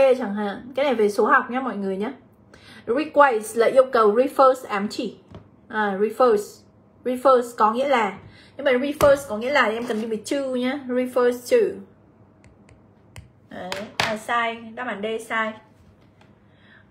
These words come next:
Lớp đánh giá năng lực khác với lớp vip phải không cô? Đúng rồi, lớp đánh giá năng, năng lực là chúng ta, ờ, hiện nay khóa học, ờ, lớp đánh giá năng lực của cô sắp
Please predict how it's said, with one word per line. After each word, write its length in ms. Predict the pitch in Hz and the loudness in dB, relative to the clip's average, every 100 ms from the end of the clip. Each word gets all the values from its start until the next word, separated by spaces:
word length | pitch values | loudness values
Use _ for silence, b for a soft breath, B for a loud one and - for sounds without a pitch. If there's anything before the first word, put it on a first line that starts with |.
| _ | _
Lớp 220 | - 269 | -6 -6
đánh 160 | 226 208 | -4 -6
giá 120 | 208 | -6
năng 200 | 202 226 | -8 -8
lực 240 | 226 208 - | -8 -10 -12
khác 300 | - 233 277 | -10 -6 -6
với 140 | 214 196 | -6 -6
lớp 140 | 226 254 | -6 -8
vip 160 | 254 294 | -12 -12
phải 200 | - 185 180 | -10 -10 -10
không 160 | 214 | -12
cô? 240 | 214 214 208 | -6 -4 -4
Đúng 200 | 208 254 | -4 -6
rồi, 160 | 240 | -4
lớp 120 | 196 254 | -6 -6
đánh 180 | 214 202 | -8 -8
giá 100 | 214 | -8
năng, 280 | 240 247 240 | -8 -12 -10
năng 140 | 247 | -8
lực 360 | 240 208 _ 220 | -8 -8 _ -4
là 240 | 214 214 | -2 -2
chúng 200 | 214 220 | -4 -6
ta, 240 | 220 285 285 - _ b b b b b | 0 0 0 -10 _ b b b b b
ờ, 140 | - 233 | -4 0
hiện 240 | 294 285 | 4 4
nay 220 | 311 320 320 | 4 2 4
khóa 100 | 262 | 2
học, 340 | 302 311 254 - | 4 2 2 -2
ờ, 180 | 220 | 0
lớp 180 | 233 311 | 2 2
đánh 140 | 254 233 | 2 -2
giá 120 | 233 | -2
năng 180 | 277 285 | 0 0
lực 120 | 233 | 0
của 120 | 190 | 2
cô 180 | 247 262 | 4 4
sắp 260 | 262 339 | 4 -2